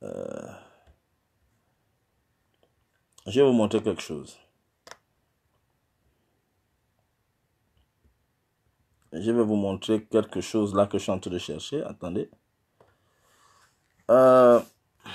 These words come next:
regardez. Bon, si vous pouvez regarder, hein, la première fois que les journaux ont parlé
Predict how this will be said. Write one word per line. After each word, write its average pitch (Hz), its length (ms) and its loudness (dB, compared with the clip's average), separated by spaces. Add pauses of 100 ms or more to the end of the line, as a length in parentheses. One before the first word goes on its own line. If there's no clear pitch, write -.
regardez. 113 500 6 (1900)
Bon, - 160 -2 (480)
si - 220 2
vous 226 160 6
pouvez 170 320 8
regarder, 139 460 12
hein, 143 280 6 (1400)
la 127 140 8
première 185 380 8
fois 208 240 8
que 175 100 6
les 147 180 6
journaux 147 300 4
ont 175 160 6
parlé 156 400 8